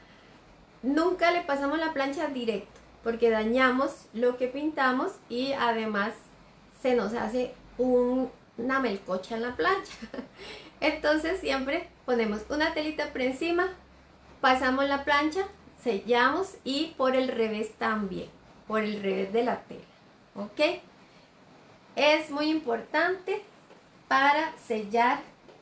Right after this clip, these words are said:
el, los trabajos. El, el calor de la plancha con las pinturas para tela es más que suficiente para sellar el trabajo,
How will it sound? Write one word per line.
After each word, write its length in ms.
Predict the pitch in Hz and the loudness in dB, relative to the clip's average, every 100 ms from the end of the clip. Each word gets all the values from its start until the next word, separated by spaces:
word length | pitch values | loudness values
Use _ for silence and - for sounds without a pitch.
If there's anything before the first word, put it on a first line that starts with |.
| - | -4
el, 440 | 226 233 240 240 - - | 2 2 2 0 -6 -10
los 260 | 208 220 | -8 -8
trabajos. 460 | - 185 185 185 - - - | -8 -6 -6 -6 -14 -18 -8
El, 200 | 214 226 - | 0 0 4
el 200 | 240 247 | 2 2
calor 280 | 220 233 262 | 0 0 0
de 80 | |
la 200 | 320 302 | 0 -2
plancha 420 | - 262 247 220 - | 2 2 2 -4 -6
con 160 | - 226 | -2 0
las 140 | 214 | -2
pinturas 600 | 214 220 208 - 294 339 339 | -6 -8 -8 -6 -2 -2 -2
para 280 | 254 220 214 | -2 -2 2
tela 320 | 277 320 349 - - - - - - | 4 4 2 -4 -20 -20 -20 -20 -4
es 220 | 247 262 | -4 -2
más 220 | 262 254 | -2 -2
que 140 | - 254 | -4 -4
suficiente 840 | 247 226 190 180 202 190 196 220 - | -2 -2 -4 -6 -4 -4 -4 -8 -6
para 240 | 220 208 220 | -2 -2 -2
sellar 420 | 220 185 170 170 | -6 -4 -2 -2
el 140 | 196 | -4
trabajo, 460 | 202 170 170 165 - | -4 -6 -4 -8 -10